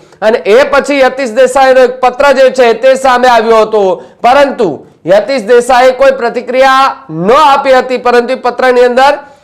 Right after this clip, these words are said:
ઘણા બધા આરોપોને ઉલ્લેખ કરવામાં આવ્યા હતા. ત્યારબાદ એ પત્ર બાદ એમણે એવી અરજી કરી કે મને ધમકી આપવામાં આવી છે મેં જે પત્ર લખ્યો છે એને લઈને.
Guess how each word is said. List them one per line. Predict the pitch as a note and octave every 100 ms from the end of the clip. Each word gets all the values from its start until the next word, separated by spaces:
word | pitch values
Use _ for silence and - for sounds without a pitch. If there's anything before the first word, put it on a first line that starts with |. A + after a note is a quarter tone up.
| _ E3+
ઘણા | A#3 C4
બધા | C4
આરોપોને | B3+ B3 C4+ C4+ D4 D4
ઉલ્લેખ | B3+ C4 C4 C4
કરવામાં | A#3 A3+ A3 G3+
આવ્યા | F3+ F3
હતા. | D#3+ E3
ત્યારબાદ | D#3 A#3 C4 C#4 A3+ D3+ - - _ _ -
એ | G3+ A#3+ C4+ C#4 C4+
પત્ર | - - A3+ - C4+
બાદ | A3 B3 C4+ C4
એમણે | A3+ A3+ A#3+
એવી | A3+ D4+
અરજી | C#4 A3+ C4
કરી | C4 C4
કે | C4 C4+
મને | A3 A#3 C4+ C4+
ધમકી | G3 G#3 G#3 C#4
આપવામાં | C4 B3+ B3+ B3 A#3+
આવી | A#3 A#3+
છે | B3+ C4+
મેં | C4 C4 C#4 A3
જે | B3+
પત્ર | B3+ B3 C#4+ C#4
લખ્યો | B3+ B3+ A#3+
છે | A#3
એને | G#3+ G3
લઈને. | F3+ D#3+ C3